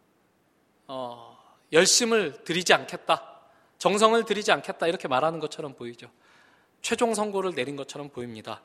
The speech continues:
그러나 사실 이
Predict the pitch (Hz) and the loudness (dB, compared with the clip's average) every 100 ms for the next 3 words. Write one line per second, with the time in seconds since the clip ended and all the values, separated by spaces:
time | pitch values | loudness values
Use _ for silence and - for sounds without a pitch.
0 | _ - - - 135 143 180 147 - - | _ -20 -20 -6 -2 4 4 4 -2 -18
1 | - - - 220 - 208 285 - - _ | -20 -18 -2 0 2 0 -2 -10 -20 _
2 | _ 185 196 185 175 160 | _ -4 -2 -2 -6 -10